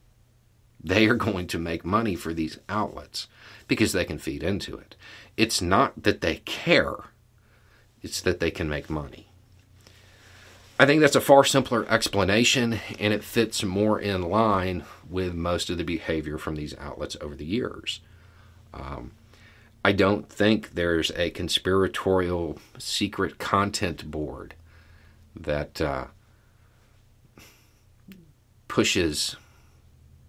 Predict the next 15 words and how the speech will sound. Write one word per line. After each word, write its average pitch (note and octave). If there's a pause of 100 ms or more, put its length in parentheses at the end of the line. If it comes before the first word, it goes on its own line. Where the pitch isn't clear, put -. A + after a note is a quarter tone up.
(440)
employees D#2
to C#2+ (1200)
read F2+
bad E2
polling E2
numbers - (800)
or D2 (260)
describe E2+ (320)
a D#2 (560)
former E2
president D#2
in E2
an D2+
unfavorable D2
light. C#2+